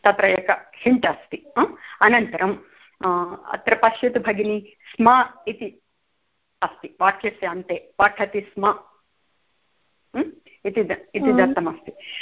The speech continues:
Speaker 1: आ, यदि, आ, तत्र स्म इति पदं योजनेन तत्र भूतकालार्थं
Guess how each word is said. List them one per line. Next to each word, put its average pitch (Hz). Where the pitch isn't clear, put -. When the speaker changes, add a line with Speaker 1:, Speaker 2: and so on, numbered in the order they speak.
Speaker 1:
आ, 170
यदि, 240
आ, 190
तत्र 202
स्म 247
इति 311
पदं 196
योजनेन 196
तत्र 190
भूतकालार्थं 196